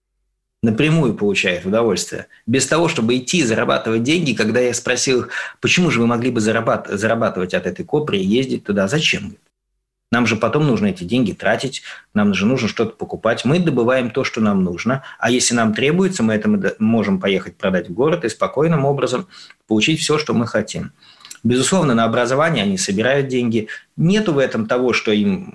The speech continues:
абсолютно, как вы знаете, щас современным языком сказать, пофиг до всего. Нет. Им не пофиг, они получают хорошее образование, если это требуется.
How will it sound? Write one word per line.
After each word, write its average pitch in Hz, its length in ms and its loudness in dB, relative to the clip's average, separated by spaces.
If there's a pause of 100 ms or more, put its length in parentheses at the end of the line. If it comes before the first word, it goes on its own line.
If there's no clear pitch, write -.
(120)
абсолютно, 113 500 0
как 107 200 -2
вы 110 60 2
знаете, 110 360 -2 (480)
щас - 340 -2 (140)
современным 117 500 2
языком 104 300 0
сказать, - 240 -2
пофиг 90 320 -2
до 82 100 -4
всего. 85 260 0
Нет. 147 320 0 (680)
Им 95 360 2
не 87 100 2
пофиг, 90 380 -4
они 113 560 0
получают 101 420 0
хорошее 95 400 -2
образование, 147 640 2
если 135 340 -2 (100)
это 131 180 -4
требуется. 127 640 0